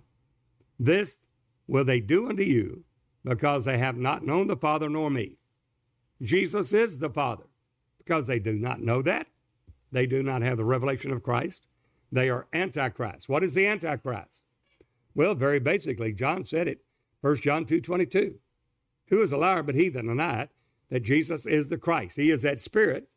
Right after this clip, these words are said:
that made himself a body of flesh and blood,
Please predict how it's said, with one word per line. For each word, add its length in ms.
that 160
made 160
himself 320
a 80
body 260
of 100
flesh 240
and 120
blood, 320